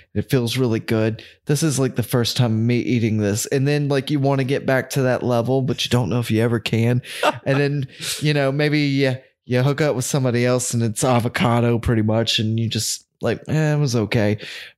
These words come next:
Speaker 1: But then when you find your smoked salmon Eggs Benedict again,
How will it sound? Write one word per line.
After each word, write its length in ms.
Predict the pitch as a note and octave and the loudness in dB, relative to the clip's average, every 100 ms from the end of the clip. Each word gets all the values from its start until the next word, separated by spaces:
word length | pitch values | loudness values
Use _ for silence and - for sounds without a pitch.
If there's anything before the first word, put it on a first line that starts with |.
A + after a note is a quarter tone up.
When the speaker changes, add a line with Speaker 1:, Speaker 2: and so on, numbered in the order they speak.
| - | -8
Speaker 1:
But 180 | G#2+ B2 | -4 0
then 220 | B2+ G#2+ | 0 2
when 120 | G2+ | 2
you 120 | A2+ | 2
find 500 | A2+ - A2+ F#2+ F#2 | 0 0 0 0 0
your 280 | G2+ F2+ A2+ - | 0 0 0 0
smoked 440 | - - G#2+ - | 0 2 0 2
salmon 340 | - G#2 G2+ | 2 2 2
Eggs 240 | D#2 G#2+ - | 0 0 0
Benedict 480 | A2 G2+ G2 - G2 | 0 0 0 -2 -2
again, 320 | G#2+ F#2+ | 0 0